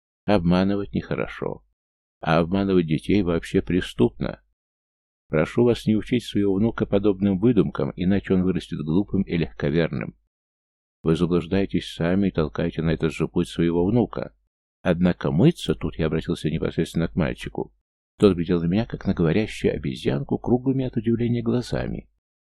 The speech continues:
«Чистить зубы два раза в день импортной, а не советской пастой.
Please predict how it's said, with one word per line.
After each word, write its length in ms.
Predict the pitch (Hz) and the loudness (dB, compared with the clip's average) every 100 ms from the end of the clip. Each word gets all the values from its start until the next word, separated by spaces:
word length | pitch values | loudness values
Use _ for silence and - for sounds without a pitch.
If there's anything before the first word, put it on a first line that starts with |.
| _ | _
«Чистить 460 | - 101 - 82 71 | 2 2 4 -2 2
зубы 300 | 104 165 165 | 0 2 2
два 160 | 131 | 2
раза 240 | 98 82 80 | 2 2 0
в 80 | 69 | 0
день 220 | 69 - | -2 -2
импортной, 520 | 95 87 - - 85 | 0 0 0 -6 -4
а 160 | - 95 | -4 0
не 100 | 95 | 0
советской 560 | - 104 78 - - - | 0 0 0 -2 -6 -2
пастой. 540 | 69 - - - - | -2 -4 -8 -16 -16